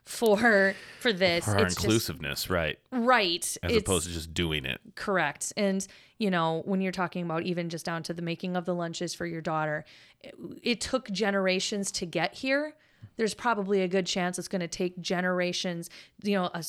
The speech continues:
Speaker 1: a shift here in this generation, and then a slightly <laughs> bigger shift here in
Speaker 2: Mm-hmm.
Speaker 1: this next generation for things to, to change and to grow. But
Speaker 2: Yes,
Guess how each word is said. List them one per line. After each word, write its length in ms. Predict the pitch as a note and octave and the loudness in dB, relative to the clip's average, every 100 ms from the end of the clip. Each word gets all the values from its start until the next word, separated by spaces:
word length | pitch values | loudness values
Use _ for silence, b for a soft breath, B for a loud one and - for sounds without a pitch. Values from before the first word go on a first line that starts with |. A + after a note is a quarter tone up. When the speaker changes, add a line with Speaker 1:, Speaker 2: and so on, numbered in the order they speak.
| - | -10
Speaker 1:
a 40 | |
shift 420 | - - A3+ A3+ - | -6 -2 0 0 -4
here 240 | - A3 | -2 0
in 100 | G3 | 2
this 140 | F#3 F#3 | 0 -2
generation, 720 | F#3 E3+ D#3+ D#3 - E3 D#3+ B B B - | -4 -6 -6 -6 -6 -8 -10 B B B -2
and 100 | G#3 | 0
then 80 | F#3+ | 0
a 60 | |
slightly 380 | - A3 G3+ G#3 | 0 0 2 2
<laughs> 100 | F#3 | 2
bigger 220 | A#3+ F#3+ | 2 2
shift 340 | F#3 - F#3+ G3+ | 2 4 2 2
here 160 | G3+ | 2
in 60 | F#3 | 2
Speaker 2:
Mm-hmm. 40 | |
Speaker 1:
this 160 | F#3+ E3+ | 2 0
next 220 | F3+ - | -4 -4
generation 720 | - D#3+ D#3+ D#3 - E3+ D#3+ B B B B B | -8 -8 -8 -6 -6 -6 -8 B B B B B
for 480 | - A3 F#3+ F3 E3+ | -4 2 4 6 2
things 480 | - F3+ E3 E3 - | 0 -2 -2 -4 -6
to, 460 | - F3+ E3+ D#3 D3+ _ - | -2 0 0 -4 -8 _ -6
to 180 | G3 | -4
change 500 | F3+ F3+ D#3+ D#3 D#3+ | -2 -4 -6 -8 -10
and 160 | - F3 | -8 -8
to 120 | - | -8
grow. 400 | D#3+ E3+ E3+ F3 F3 | -8 -8 -6 -6 -6
But 220 | F#3 - _ _ | -8 -10 _ _
Speaker 2:
Yes, 380 | - F#2+ - - | -4 -4 -4 -12